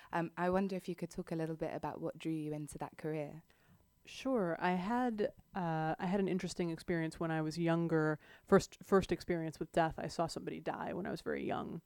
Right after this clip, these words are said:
Speaker 2: and, uh, fall from the second story and, and hit the ground. And that really messed me up as, as a kid because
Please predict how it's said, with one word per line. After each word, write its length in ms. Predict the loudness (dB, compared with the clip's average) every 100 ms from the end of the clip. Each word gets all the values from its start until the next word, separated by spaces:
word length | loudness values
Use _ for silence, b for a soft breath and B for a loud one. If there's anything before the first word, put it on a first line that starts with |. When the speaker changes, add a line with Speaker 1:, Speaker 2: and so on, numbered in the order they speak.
| _ _ _ _ _ -14 0
Speaker 2:
and, 400 | 2 2 -2 -4
uh, 160 | -4
fall 480 | -2 0 2 2 0
from 120 | -2 -2
the 60 |
second 280 | -2 -4 -6
story 400 | -2 0 0 -2
and, 260 | -8 -10 -12
and 160 | -10
hit 120 | -10 -10
the 60 |
ground. 420 | -6 -4 -4 -8 -12 B B B -6
And 580 | 0 2 2 0 -2 2
that 180 | 4 4
really 680 | 6 6 6 2 2 2 0 -6 _ _ -20 -16 -4
messed 440 | 0 2 0 -2
me 100 | 0
up 280 | 0 -2 -6 -10 -6
as, 440 | -2 0 -2 -4 -6
as 160 | -6
a 40 | -6
kid 340 | -2 -2 -2 B B B 0
because 760 | 0 2 2 4 4 2 0